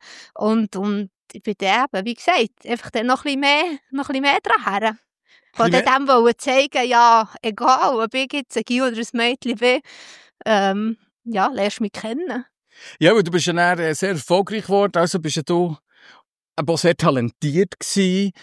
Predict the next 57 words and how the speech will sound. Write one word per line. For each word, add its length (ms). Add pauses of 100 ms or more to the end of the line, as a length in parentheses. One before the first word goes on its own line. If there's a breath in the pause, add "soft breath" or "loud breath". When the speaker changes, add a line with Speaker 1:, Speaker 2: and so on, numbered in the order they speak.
(320 loud breath)
Speaker 2:
Das 200
hat 140 (180)
sicher 600
auch, 120
also 260
das 60
hat 100
man 80
sicher 280
auch 80
irgendwann 480
dann 260
gemerkt, 600
ja, 180
das 140
ist 40
jetzt 260
ein 40
Mädchen 300
im 60
Shooten, 240 (120)
aber 200
die 300
sagt 400
jetzt 220
der 60
Giel 300
irgendwie, 520 (420 loud breath)
oder 240
tunnelt 520
sie, 120
oder 600 (640 loud breath)
schießt 340
viel 220
Goal, 380
oder 160
was 140
ist 160
so 80
die, 380
wie 160
hast 220
du 60
die 160
so 300 (880 loud breath)
gezeigt, 600
in 60
dem 200
Sinne, 180
wie 40
man 100
das 180
im 120
Shooten 340
so 100
schön 260
sagt? 420